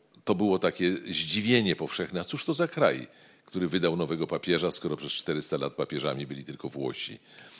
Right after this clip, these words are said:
I to był właśnie film na zlecenie. Później zdarzyło mi się zrobić film o Maksymilianie Kolbem. Też to nie był film, który wybrałem, tyle że przyszło takie zamówienie z Niemiec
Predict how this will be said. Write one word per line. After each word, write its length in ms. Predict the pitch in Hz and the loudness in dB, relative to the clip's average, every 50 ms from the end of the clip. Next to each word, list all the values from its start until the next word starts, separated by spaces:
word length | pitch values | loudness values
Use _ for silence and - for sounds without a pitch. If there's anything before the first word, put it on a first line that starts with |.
| - - - - - - _ _ _ - | -16 -16 -16 -16 -16 -18 _ _ _ -6
I 280 | - 156 156 156 - - - _ _ _ _ _ - | -4 -4 -4 -4 -6 -10 -14 _ _ _ _ _ -2
to 100 | - 110 | 0 2
był 160 | 104 127 123 | 2 2 2
właśnie 340 | 95 98 92 - - 107 95 | 2 0 -2 -2 -2 -4 -4
film 280 | - 92 85 87 85 | -4 -2 -2 -2 0
na 140 | 80 80 80 | 0 0 0
zlecenie. 640 | 78 80 82 73 - - - 64 57 60 60 58 58 62 - - - - - - - | 0 -2 -2 -2 0 0 0 0 -2 -8 -10 -12 -12 -14 -14 -16 -16 -16 -16 -14 -4
Później 260 | - 127 127 127 139 117 | 2 2 4 6 6 8
zdarzyło 380 | - 127 110 113 117 110 110 | 10 8 10 10 8 6 6
mi 80 | 117 - | 4 4
się 120 | 107 104 | 2 2
zrobić 360 | 85 90 101 92 104 92 - | 4 6 4 4 4 0 -2
film 320 | - - 95 90 92 95 87 - - - - - - - _ _ - - | -2 0 0 2 2 0 -2 -6 -12 -20 -20 -20 -20 -20 _ _ -2 2
o 340 | 95 95 92 92 90 - - | 4 6 6 6 4 2 -4
Maksymilianie 720 | 73 90 92 92 92 90 - - 95 98 92 90 90 95 90 | -8 -6 -4 0 0 0 0 0 2 4 4 4 4 4 2
Kolbem. 560 | - - 87 80 71 64 60 64 62 143 165 | 2 4 4 4 4 4 0 -2 -2 -2 -4
Też 220 | - - 147 - - | -2 0 0 0 2
to 100 | - 104 | 2 2
nie 140 | 104 98 | 2 2
był 120 | 90 90 85 | 2 2 0
film, 160 | - 90 90 | 0 -2 -2
który 200 | - 85 85 82 | 0 0 0 2
wybrałem, 680 | 76 85 78 87 85 85 78 67 67 67 76 82 95 - - - - - - - - - _ _ _ _ _ _ _ _ - 180 143 _ _ - | 2 0 0 4 6 6 6 6 4 2 -2 -4 -6 -8 -10 -16 -20 -20 -20 -20 -20 -20 _ _ _ _ _ _ _ _ -20 -20 -20 _ _ 0
tyle 320 | - 139 131 120 135 139 | 2 4 6 8 8 6
że 140 | 113 120 131 | 8 6 4
przyszło 560 | - - - - 127 - - - - 98 95 | 4 4 2 2 4 4 2 2 2 2 2
takie 340 | 90 - 87 78 - 98 92 | 4 4 0 0 2 2 2
zamówienie 800 | 80 90 85 82 87 87 76 78 85 78 69 69 69 67 67 67 | 4 4 2 2 2 -2 -2 0 0 0 0 -2 -4 -4 -4 0
z 420 | 62 - - - - - - 65 | 0 0 2 2 2 0 -2 -4
Niemiec 840 | 71 78 98 92 82 80 76 73 - - - - - - - - | -4 0 2 2 2 2 0 -2 -2 -2 2 2 4 4 2 0